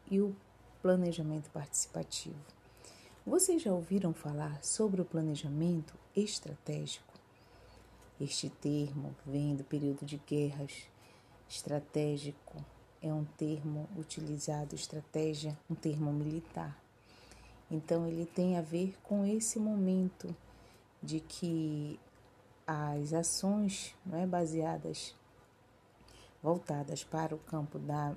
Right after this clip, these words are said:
do militarismo, eram necessárias algumas estratégias. O planejamento estratégico, ele vem res-,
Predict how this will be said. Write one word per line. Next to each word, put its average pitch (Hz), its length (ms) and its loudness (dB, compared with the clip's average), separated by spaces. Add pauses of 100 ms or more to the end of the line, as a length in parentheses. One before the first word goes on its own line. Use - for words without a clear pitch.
(120)
do 156 200 -2
militarismo, 151 960 0 (600)
eram 165 220 2
necessárias 160 760 0
algumas 156 440 2
estratégias. 156 1040 -6 (580)
O 151 60 -10
planejamento 160 1000 4 (540)
estratégico, 151 1040 0
ele 151 160 0
vem 156 220 -2
res-, 170 340 0